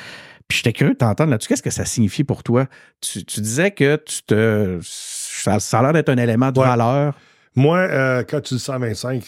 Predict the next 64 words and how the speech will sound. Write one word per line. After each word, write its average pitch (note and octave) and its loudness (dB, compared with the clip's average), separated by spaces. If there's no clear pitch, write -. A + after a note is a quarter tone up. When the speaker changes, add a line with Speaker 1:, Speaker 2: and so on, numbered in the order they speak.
Speaker 2:
euh, G2+ -6
je - -10
parle A2+ -2
des, F#2+ -4
tu - -8
Speaker 1:
Des G#2 2
Speaker 2:
parles A2 2
de A#2 0
Speaker 1:
vingt, - 0
Speaker 2:
cent A2+ -2
vingt, B2+ 2
Speaker 1:
cent C#3+ 2
vingt-cinq B2+ 2
Speaker 2:
cent B2 -2
vingt-cinq A#2+ 4
députés. A2+ 0
Speaker 1:
députés. G#2+ -2
Speaker 2:
Euh, B2 4
moi, D#3 2
là, D#3 2
Speaker 1:
Parce B2+ 0
que D#3+ 0
Speaker 2:
je, C3+ -12
Speaker 1:
c'est, C3 -8
c'est F3+ 2
Speaker 2:
moi, G3 6
Speaker 1:
ton - 2
Speaker 2:
je A#2+ 2
suis A2 -2
bien E3 2
naïf, B2 -2
OK ? F#2+ -6
Je - -14
suis - -10
très C3 4
naïf. C#3 -2
Je F2+ -2
veux B2 4
garder A2+ 0
ma G#2 -2
naïveté. F#2+ -10
Parce - 0
que B2 0
pour A2 2
moi, B2+ 2
peut-être, C3 0
je G#2 0
le B2 6
verrai C3 4
peut-être C#3+ 2
jamais A#2 2
de A#2 2
mon G#2 0
vivant, E2+ -8
là. E2 -16
Ça, - -4
c'est - -6
sûr G2 -4
et F2 -4
certain. - -10
Mais G2+ -2
pour C3+ 2
moi, A2+ 2
là, G3 -2